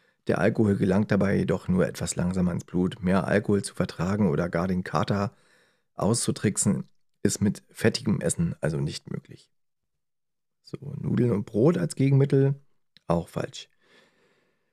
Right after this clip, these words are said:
Wer reichlich Nudeln und Brot isst, also viele Kohlenhydrate zu sich nimmt,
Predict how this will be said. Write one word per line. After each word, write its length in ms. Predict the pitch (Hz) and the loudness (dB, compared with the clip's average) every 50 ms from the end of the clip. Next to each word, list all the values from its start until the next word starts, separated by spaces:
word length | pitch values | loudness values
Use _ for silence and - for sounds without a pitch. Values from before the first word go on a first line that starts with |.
| _ _ _ _ | _ _ _ _
Wer 160 | 120 110 104 | 2 4 4
reichlich 480 | 127 143 147 - 160 143 - - - 110 | 4 4 4 4 4 2 2 0 -2 2
Nudeln 320 | 113 127 151 175 170 160 | 4 6 6 8 6 6
und 160 | 131 123 107 | 6 4 2
Brot 340 | - 104 113 120 147 175 - | 2 2 4 4 4 4 4
isst, 260 | - 147 151 151 - | 2 0 0 0 0
also 200 | - 107 110 110 | -2 0 0 -2
viele 300 | - - 127 120 120 117 | 0 0 2 4 4 2
Kohlenhydrate 840 | 117 - 123 123 139 143 131 127 117 107 110 110 113 - 110 107 107 | 4 6 6 8 8 8 6 4 2 2 2 2 2 2 2 2 2
zu 200 | - - - 117 | 0 0 0 0
sich 240 | 113 110 104 - - | 0 0 -2 0 2
nimmt, 360 | 101 101 101 98 95 - - | 4 4 4 4 2 -2 -8